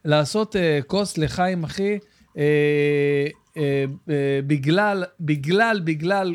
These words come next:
כל מה שעברת, שבעצם, אה, אה, אה, זה משהו שגם רציתי לשאול אותך, אתה מאמין שכל מה שעברת, אתה מאמין בדרך הזאת שיש שליחות וזה, ומה שעברת קרה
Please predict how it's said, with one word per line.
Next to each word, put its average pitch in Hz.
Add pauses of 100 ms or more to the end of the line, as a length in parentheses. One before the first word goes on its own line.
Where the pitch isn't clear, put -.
(140)
כל 254
מה 247
שעברת, 196
שבעצם, 185
אה, 165 (560)
אה, 151 (160)
אה, 233
זה 151
משהו 220
שגם 180
רציתי 170
לשאול 135
אותך, 131
אתה 131
מאמין 180
שכל 233
מה 240
שעברת, 185
אתה 156
מאמין 190
בדרך 208
הזאת 185
שיש 196
שליחות 202
וזה, 208
ומה 214
שעברת 226
קרה 208